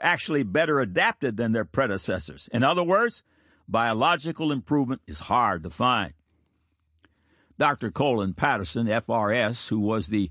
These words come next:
senior paleontologist of the British Museum of Natural History, replying to the question as to why he had not included any pictures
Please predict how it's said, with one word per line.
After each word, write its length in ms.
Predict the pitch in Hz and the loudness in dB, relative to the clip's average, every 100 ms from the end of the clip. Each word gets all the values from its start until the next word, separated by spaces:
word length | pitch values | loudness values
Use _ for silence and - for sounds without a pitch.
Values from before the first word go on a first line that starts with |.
| - | -6
senior 600 | - - 202 196 165 147 - | -8 -2 0 2 2 0 0
paleontologist 1040 | 165 165 139 120 - 160 131 98 110 135 | 0 2 0 0 0 0 0 -2 -6 -6
of 140 | 107 98 | -6 -4
the 80 | |
British 440 | 90 87 170 160 - | -4 -2 0 -2 -2
Museum 580 | 135 135 90 139 151 117 | 0 0 2 0 2 0
of 100 | 95 | 0
Natural 420 | 117 139 - 98 | 0 0 -2 -6
History, 520 | 95 - 87 87 117 - - - - | -6 -6 -4 -4 -4 -8 -20 -20 -12
replying 520 | - 139 180 202 185 156 | -4 -2 2 2 2 0
to 120 | 165 | 0
the 140 | 151 | 0
question 460 | - 165 139 - 131 | -2 0 0 0 -2
as 140 | 131 | -2
to 100 | - | 0
why 640 | 107 131 208 117 69 - _ _ _ - | -2 0 2 0 -2 -12 _ _ _ -2
he 180 | 185 | 2
had 120 | 175 147 | 2 2
not 280 | 156 185 | 2 2
included 580 | 208 202 - 175 156 135 | 0 -4 0 2 2 0
any 240 | 143 175 185 | 0 0 0
pictures 720 | 220 226 - 104 104 139 | 0 -2 -2 -4 -4 -6